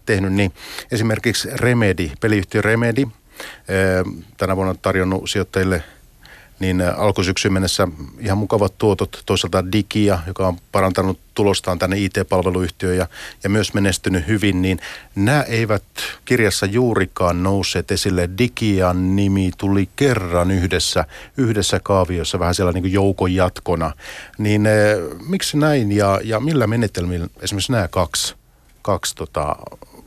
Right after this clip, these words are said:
pienyhtiöitä olisi voinut nousta sinne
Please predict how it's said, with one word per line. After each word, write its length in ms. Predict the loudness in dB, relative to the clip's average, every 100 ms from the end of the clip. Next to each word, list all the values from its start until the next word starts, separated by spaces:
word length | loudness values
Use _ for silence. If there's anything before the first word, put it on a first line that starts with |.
| -20 -20 -20 -20 -4
pienyhtiöitä 760 | -2 -2 -6 -6 -6 -2 -2 -4 -8
olisi 340 | -8 -6 0
voinut 300 | 0 2 -2 -6 -16 -14 -12 -14 -16 -14 -16 -14 -12 -2
nousta 320 | 0 0 -2
sinne 380 | -2 0 0